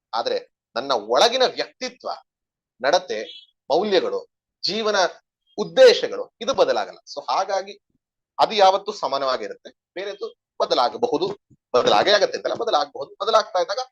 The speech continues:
ಬದಲಾಗಿಸ್ಕೊಳ್ಬೇಕಾದ್ರೆ ನಿಜವಾದ ಧರ್ಮ, ಅದೇ ಕಾಲದ್ದು. ಈಗ ಆಚಾರ ಅಂತ ಅಂದಾಗ ಸುಮ್ನೆ ಉದಾಹರಣೆಗೆ ಬೆಂಗ್-, ಕರ್ನಾಟಕ ಅಥವಾ ಇಂಡಿಯಾದಲ್ಲಿದ್ರೆ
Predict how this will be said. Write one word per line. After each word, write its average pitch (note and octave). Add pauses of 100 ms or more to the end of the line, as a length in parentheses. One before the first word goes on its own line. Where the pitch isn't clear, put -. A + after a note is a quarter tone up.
(300)
ಬದಲಾಗಿಸ್ಕೊಳ್ಬೇಕಾದ್ರೆ G#3+
ನಿಜವಾದ C3
ಧರ್ಮ, - (120)
ಅದೇ A3+
ಕಾಲದ್ದು. A#2+ (880)
ಈಗ C3+ (360)
ಆಚಾರ E3+
ಅಂತ D3
ಅಂದಾಗ C#3+
ಸುಮ್ನೆ F3
ಉದಾಹರಣೆಗೆ C#3+ (300)
ಬೆಂಗ್-, F3+
ಕರ್ನಾಟಕ F3+
ಅಥವಾ C3
ಇಂಡಿಯಾದಲ್ಲಿದ್ರೆ D#3+